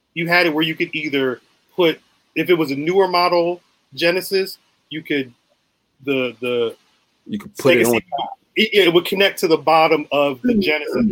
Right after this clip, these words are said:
Speaker 1: But if you
Speaker 2: Yeah.
Speaker 1: had the old, 'cause I had the older model, it had the connection on the side. You had to
Speaker 2: Yeah.
Speaker 1: take a part off the side and s-, like, slide it onto
Speaker 2: Slide.
Speaker 1: this big
Speaker 2: Yeah.
Speaker 1: ass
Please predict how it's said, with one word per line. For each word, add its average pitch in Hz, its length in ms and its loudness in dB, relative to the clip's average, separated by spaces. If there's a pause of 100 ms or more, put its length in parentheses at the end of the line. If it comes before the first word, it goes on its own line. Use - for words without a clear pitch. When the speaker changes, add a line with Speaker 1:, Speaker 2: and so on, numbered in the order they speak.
(140)
Speaker 1:
But 196 140 -6
if - 100 -2
you 120 120 4
Speaker 2:
Yeah. - 120 0
Speaker 1:
had 165 120 -2
the 156 140 -2
old, 170 220 2
'cause 165 220 -2
I 185 120 4
had 208 80 0
the 165 140 -2
older 180 320 2
model, 202 500 -2 (320)
it 185 180 2
had 170 400 0
the 147 360 -2
connection 151 420 -6
on 131 160 -8
the 117 80 -14
side. 135 460 -2 (200)
You 165 100 2
had 160 100 4
to 127 80 2
Speaker 2:
Yeah. 120 80 8
Speaker 1:
take 180 160 2
a 165 60 -10
part 165 300 2
off 147 200 0
the 143 80 -12
side 147 280 0
and 139 100 -6
s-, - 260 -12
like, 139 220 -2 (180)
slide 156 460 -2
it 139 160 -4
onto 107 360 2
Speaker 2:
Slide. - 40 -8
Speaker 1:
this 139 140 -10
big 151 260 -4
Speaker 2:
Yeah. 135 180 4
Speaker 1:
ass - 180 -8